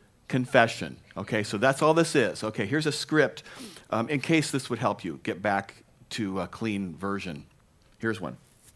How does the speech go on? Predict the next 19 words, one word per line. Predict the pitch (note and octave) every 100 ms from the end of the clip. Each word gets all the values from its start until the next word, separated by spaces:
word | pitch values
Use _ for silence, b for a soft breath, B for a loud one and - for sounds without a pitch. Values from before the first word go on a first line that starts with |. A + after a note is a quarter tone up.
| _ _
I've | - G#2+
sinned. | - D3 C#3+ C#3
I | G2
have | G2+ F#2
no | F#2
excuse. | F2+ - D#2+ C#2+ - - - - _ _ - _ _ _ _ _ _ _ _ - B B B B B
Nothing | A#2 D3 E3 A2+ D#2 - - _ _ _ b b
that | A2+ A2 -
anyone | C#3+ G3 G3 F#3+
else | F3+ F3 -
did | D3+ C#3 D3+ -
in | B2+ A#2+ A#2+
any | C3+ F3+
way | F#3 F3+ D3+ - - _ _ _ _ _
justifies | - A#2+ C3 C3+ - A2 G#2 G2+
my | F#2+ E2+ F2+
sin. | - - - - _ _ _ _ _ _ _ _ _ _ _ _ b b b b b
I'm | G2+ G2+
wrong. | G2+ G#2 A#2+ D#3+